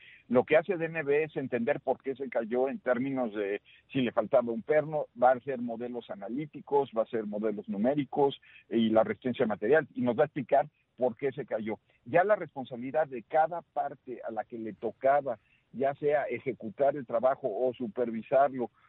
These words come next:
o hacer pruebas, etcétera, eso ya le corresponde a la fiscalía.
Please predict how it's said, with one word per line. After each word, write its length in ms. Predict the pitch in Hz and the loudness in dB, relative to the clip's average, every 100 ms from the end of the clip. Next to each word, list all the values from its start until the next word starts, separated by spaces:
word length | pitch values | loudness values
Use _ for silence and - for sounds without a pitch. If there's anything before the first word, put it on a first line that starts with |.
| _ | _
o 140 | - 131 | 0 2
hacer 320 | - 147 127 | 2 -2 -4
pruebas, 460 | - 139 151 127 - | -4 -2 0 -2 -6
etcétera, 340 | - - 160 - - | -14 -12 -6 -8 -4
eso 300 | 143 143 160 139 | -4 -2 -2 -2
ya 160 | 127 139 | 4 4
le 100 | 139 | 2
corresponde 480 | - 113 - 131 120 | -6 -8 -6 -4 -2
a 40 | |
la 100 | 113 | -4
fiscalía. 600 | - 101 - 101 98 90 | -6 -8 -6 -4 -6 -8